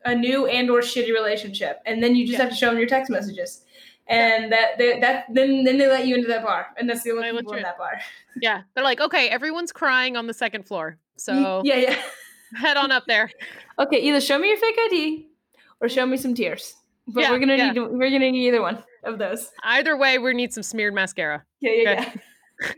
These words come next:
Speaker 2: <laughs> One way or the other.
Speaker 1: One, because it's shitty, 'cause all you can afford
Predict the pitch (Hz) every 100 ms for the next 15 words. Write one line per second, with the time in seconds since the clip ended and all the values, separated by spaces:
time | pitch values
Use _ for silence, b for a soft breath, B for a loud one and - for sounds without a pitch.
0 | - _ - 240 214 208 202 185 170 165
1 | _ _ B 254 B 262 269 349 370 302
2 | 294 277 262 285 330 285 240 240 262 277
3 | 277 262 247 247